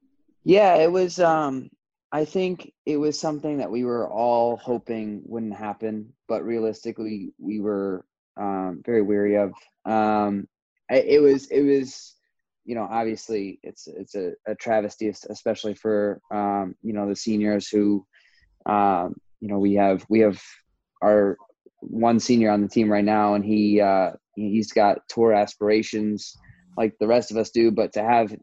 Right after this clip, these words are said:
you know, to lose his fall competitive season in his last year is just, um, you know, it's, it's brutal.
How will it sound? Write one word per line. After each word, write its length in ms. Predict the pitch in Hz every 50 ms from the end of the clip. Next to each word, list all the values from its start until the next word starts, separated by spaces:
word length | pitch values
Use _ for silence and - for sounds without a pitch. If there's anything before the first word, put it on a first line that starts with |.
| -
you 120 | - 117 110
know, 300 | 104 104 101 98 - - _ _ _ _ -
to 80 | 113
lose 340 | 120 127 127 127 120 113 -
his 320 | 120 110 101 - - - _ _ _ _ _ _ _ _
fall 200 | - 117 113 113
competitive 440 | 110 - 107 110 110 107 104 95 -
season 520 | - 127 123 113 104 113 110 107 104 101
in 140 | 98 90 101
his 160 | 104 98 92
last 380 | 107 104 104 104 101 - - -
year 200 | 98 98 92 90
is 140 | 90 92 -
just, 280 | - 92 87 - - _ _ _ _ _ _ _ _ _ _ _ _ -
um, 460 | 101 101 98 95 92 85 - - - _ _ _ _ -
you 100 | - 101
know, 220 | 95 90 87 - -
it's, 340 | - 98 95 - - - - -
it's 180 | - 95 - - - -
brutal. 460 | 110 113 107 104 98 92 - _